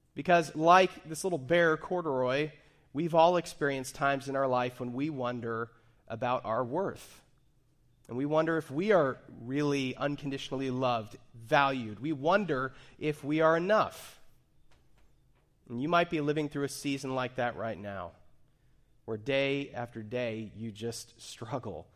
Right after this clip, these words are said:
and you feel a little bit tattered. You are very aware of your own shortcomings and what you're missing. Like, you're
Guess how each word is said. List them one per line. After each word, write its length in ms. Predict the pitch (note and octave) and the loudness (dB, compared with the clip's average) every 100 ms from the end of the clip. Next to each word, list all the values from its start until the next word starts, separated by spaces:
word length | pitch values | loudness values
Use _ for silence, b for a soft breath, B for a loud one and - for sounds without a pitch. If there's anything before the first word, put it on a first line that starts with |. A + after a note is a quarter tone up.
| b b b | b b b
and 200 | G#2+ A2 | -10 -8
you 120 | C#3+ G3 | -6 -8
feel 440 | - B2 F2+ E2+ - | -8 -6 -6 -8 -8
a 60 | |
little 240 | A#2+ B2 A2+ | -6 -4 -6
bit 180 | G#2+ | -8
tattered. 460 | - B2 G#2+ G2+ G2+ | -4 -2 -2 -4 -8
You 300 | A2+ F3+ G3 | -8 -4 0
are 180 | D3 C3+ | 2 2
very 560 | A#2 C#3 C3+ B2+ A#2+ B B - | 0 0 0 -2 -6 B B -8
aware 380 | B2+ C3+ D3 C#3+ | -4 2 2 2
of 100 | C3 | 0
your 180 | C3+ C3+ | 0 0
own 180 | C3 | -2
shortcomings 760 | B2 - C3 - C#3+ B2+ A#2 A#2 | -4 -4 -4 -4 -4 -4 -4 -6
and 100 | B2 | -4
what 240 | C#3 C#3 | -4 -4
you're 120 | C#3+ A#2 | -6 -6
missing. 560 | B2 D3 - A#2+ G#2 | -4 -4 -6 -8 -6
Like, 160 | A#2 A#2+ | -6 -6
you're 300 | C#3 F#3+ | -4 -2